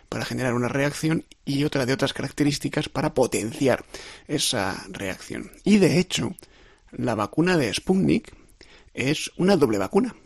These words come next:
Es una vacuna que la primera dosis tiene un adenovirus y la segunda dosis es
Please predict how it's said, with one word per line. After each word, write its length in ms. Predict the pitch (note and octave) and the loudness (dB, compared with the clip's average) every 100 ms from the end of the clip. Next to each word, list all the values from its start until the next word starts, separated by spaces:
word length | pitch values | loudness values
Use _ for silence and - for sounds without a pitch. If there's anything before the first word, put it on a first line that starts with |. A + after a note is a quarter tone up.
| - | -18
Es 100 | - | -6
una 120 | C3+ C3+ | 0 2
vacuna 320 | C3 C#3+ D#3+ | 4 4 4
que 100 | C3+ | 2
la 80 | B2 | 0
primera 280 | A#2 C3 | 0 2
dosis 340 | C3 D3 B2 - - | 0 0 -4 -6 -4
tiene 180 | C3+ | 0
un 140 | C3 B2+ | 2 2
adenovirus 600 | A#2+ A#2+ C3+ D#3+ - - - - - _ _ _ | 2 4 6 6 4 -8 -20 -20 -20 _ _ _
y 220 | C3 B2 | 0 0
la 100 | A#2+ | 0
segunda 320 | - G#2+ A2 | -2 -2 0
dosis 320 | A#2+ B2 D3+ | 0 0 -2
es 140 | C3+ | -2